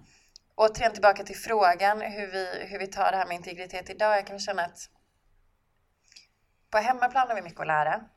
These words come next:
Eh, många förskolor ställer sig extremt positiva.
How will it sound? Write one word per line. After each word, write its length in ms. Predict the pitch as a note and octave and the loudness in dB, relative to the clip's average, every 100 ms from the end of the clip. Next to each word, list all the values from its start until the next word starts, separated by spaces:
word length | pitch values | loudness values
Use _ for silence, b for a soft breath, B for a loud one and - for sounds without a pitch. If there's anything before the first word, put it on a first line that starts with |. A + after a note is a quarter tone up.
| _ _ _ | _ _ _
Eh, 680 | E3+ D#3+ D#3 C#3+ - - - - F#3+ | -6 -4 -6 -8 -10 -14 -16 -16 -10
många 360 | G#3 G#3+ F3+ | -2 -2 -2
förskolor 400 | F3 E3+ - E3+ | -2 -4 -4 -12
ställer 240 | D#3+ E3 E3 | -10 -10 -10
sig 140 | - | -10
extremt 1040 | E3+ - - - - G#3+ A#3 E3 - - - | -12 -12 -12 -14 -14 -10 -6 -6 -6 -12 -14
positiva. 540 | E3 - - D3+ F3+ | -12 -12 -10 -4 -4